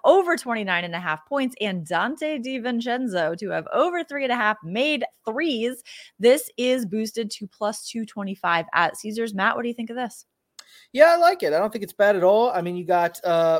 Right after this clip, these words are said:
Speaker 2: Brunson here. I'm taking a look at some of his, uh, past, uh, five games. Uh, he's averaging thirty-two point four points, so he's averaging over this twenty-nine and a half line. Uh, he's hit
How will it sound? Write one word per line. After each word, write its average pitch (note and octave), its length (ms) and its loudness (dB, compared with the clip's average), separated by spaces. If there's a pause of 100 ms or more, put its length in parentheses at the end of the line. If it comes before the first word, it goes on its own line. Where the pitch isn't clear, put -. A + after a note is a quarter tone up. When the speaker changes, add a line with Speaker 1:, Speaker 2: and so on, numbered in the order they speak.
(100)
Speaker 2:
Brunson G#3+ 460 0
here. A3 300 0
I'm G#3+ 100 -6
taking G3 220 -4
a - 20 0
look F#3+ 160 -2
at F3 100 -8
some F#3+ 200 -4
of E3+ 100 -8
his, E3+ 300 -6
uh, D3+ 140 2
past, F3+ 500 -4
uh, D#3 240 0
five E3 480 0
games. F3 500 -4 (300)
Uh, D#3+ 80 4
he's F3 180 -2
averaging A#3+ 380 0
thirty-two A#3+ 720 -4
point A3 280 -4
four G#3+ 260 2
points, A#3+ 380 -4
so D#3 220 0
he's D3 200 -8
averaging D#3+ 500 -2
over D3 180 -2
this D3+ 160 -8
twenty-nine D3 360 -6
and C#3 100 -6
a - 20 -12
half C#3 300 -6
line. C#3+ 340 -4 (320)
Uh, D3+ 160 6
he's F3 260 -2
hit G#3+ 280 -2